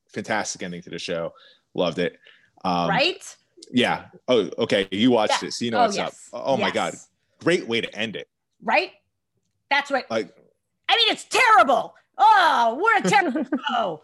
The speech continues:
Speaker 2: Oh, I don't wanna, like, hype anyone up. <laughs>
Speaker 1: I know, my God. No, this show is worth the hype, man. It
Speaker 2: I
Speaker 1: was
Speaker 2: know.
Speaker 1: just so damn good.
Speaker 2: If you ride the
Speaker 1: Uh,
Speaker 2: waves, you gotta ride the waves with the show because it ebbs and flows in what, you know, in
Speaker 1: Right.
Speaker 2: every season.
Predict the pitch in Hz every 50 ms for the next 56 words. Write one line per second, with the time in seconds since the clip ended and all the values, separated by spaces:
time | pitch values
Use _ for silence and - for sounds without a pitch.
0 | _ _ _ _ 294 339 359 330 311 277 262 240 427 392 - - - - - -
1 | - - - - 277 302 349 349 349 302 294 294 277 262 220 - 226 185 247 262
2 | 262 277 240 247 226 220 214 214 214 185 - - - - - - 679 679 640 -
3 | - - - 143 139 139 131 120 117 117 120 123 135 135 170 180 160 165 147 139
4 | 131 123 139 180 180 - 240 196 147 127 - 123 123 113 - 104 101 107 104 104
5 | 101 95 - - 98 90 90 90 90 - 311 - 339 294 277 240 214 185 156 -
6 | - - - - - - - 151 143 139 135 127 120 117 110 104 98 95 90 90
7 | 98 101 101 101 92 - 294 - 294 302 302 285 330 359 359 269 - 202 233 233
8 | 226 196 160 143 156 - - - - _ 202 208 190 254 262 262 240 240 233 220
9 | 202 190 208 208 202 - 196 190 - - - - 233 214 190 175 185 - 196 185
10 | - 208 185 - 233 254 240 214 247 233 196 - - 214 220 233 226 214 175 202
11 | 185 185 175 196 208 202 202 - _ _ _ _ _ _ 208 214 190 180 160 156
12 | - - 101 - - - - _ - 123 131 117 104 98 - - - 262 269 262
13 | - - 311 311 269 - - 240 _